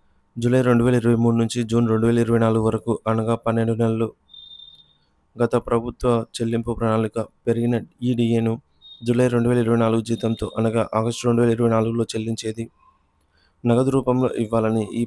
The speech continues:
పన్నెండు నెలల బకాయిలు మూడు సమాన వాయిదాల్లో, అనగా సెప్టెంబర్ రెండు వేల ఇరవై నాలుగు,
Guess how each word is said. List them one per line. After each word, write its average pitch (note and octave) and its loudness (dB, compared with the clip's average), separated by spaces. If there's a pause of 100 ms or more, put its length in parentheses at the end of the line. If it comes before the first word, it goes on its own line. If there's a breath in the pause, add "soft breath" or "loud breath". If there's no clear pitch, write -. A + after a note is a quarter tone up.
పన్నెండు A#2 0
నెలల A#2 0 (140)
బకాయిలు A2+ -2 (120)
మూడు A2+ 2
సమాన A#2 2
వాయిదాల్లో, A2 0 (100)
అనగా A2+ 0 (680 soft breath)
సెప్టెంబర్ B2 -2
రెండు A2+ 2
వేల A#2 2 (140)
ఇరవై A2+ 2
నాలుగు, A#2+ 0